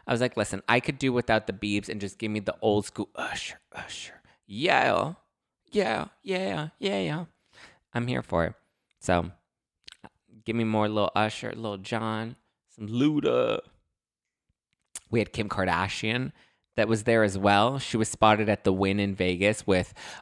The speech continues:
Odell Beckham Junior, who she's rumored to be dating. Listen, Kim is killing it with, like, Skims. Whoo! Skims had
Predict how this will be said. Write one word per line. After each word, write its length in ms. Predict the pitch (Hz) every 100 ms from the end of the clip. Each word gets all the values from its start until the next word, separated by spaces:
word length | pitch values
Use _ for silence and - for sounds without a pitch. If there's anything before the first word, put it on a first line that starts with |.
| _
Odell 300 | 117 117 113
Beckham 440 | 107 113 - 107 104
Junior, 460 | 107 101 104 113
who 120 | 113
she's 240 | 101 107 101
rumored 460 | 98 104 104 107
to 100 | -
be 200 | 104 104
dating. 880 | 98 104 117 113 113 120 127 160 180 - _ _ _ _ _
Listen, 420 | 175 165 110 95 -
Kim 220 | - 285
is 140 | 359 -
killing 340 | - 131 151
it 140 | 92 95
with, 120 | -
like, 160 | 110
Skims. 680 | - - 101 110 190 269 - - _ -
Whoo! 420 | 403 427 320 113 - _
Skims 400 | - - 214 247
had 240 | - 117